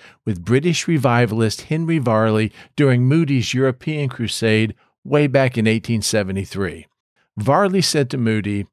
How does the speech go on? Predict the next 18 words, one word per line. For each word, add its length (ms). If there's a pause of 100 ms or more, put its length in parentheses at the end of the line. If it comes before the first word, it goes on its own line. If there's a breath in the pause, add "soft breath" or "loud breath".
(400)
"The 100
world 460
has 280
yet 260
to 60
see 320
what 240
God 360
will 160
do 300
with 280
a 60
man 540
who 100
gives 340
himself 580
up 180
wholly 680